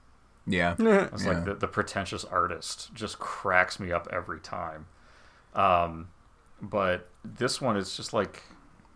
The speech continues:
Speaker 3: and again, she's a, she's a great actress, and I just feel like a role like this, I actually kinda,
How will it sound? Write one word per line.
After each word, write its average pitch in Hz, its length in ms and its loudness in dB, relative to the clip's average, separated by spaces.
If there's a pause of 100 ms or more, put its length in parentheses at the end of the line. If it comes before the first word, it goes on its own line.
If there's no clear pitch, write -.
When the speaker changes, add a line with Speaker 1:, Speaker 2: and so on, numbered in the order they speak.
(200)
Speaker 3:
and 113 100 4
again, 156 240 -2
she's 110 200 -10
a, 98 60 -8 (220)
she's 107 220 -8
a 101 40 -8
great 113 280 0
actress, 101 460 -2
and 87 140 -6
I 85 100 -4
just 87 260 -6
feel 104 120 -6
like 90 100 0
a 87 80 -4
role 85 240 -4
like 90 200 -4
this, 87 180 -8
I 85 60 -6
actually 87 280 -10
kinda, 87 320 -6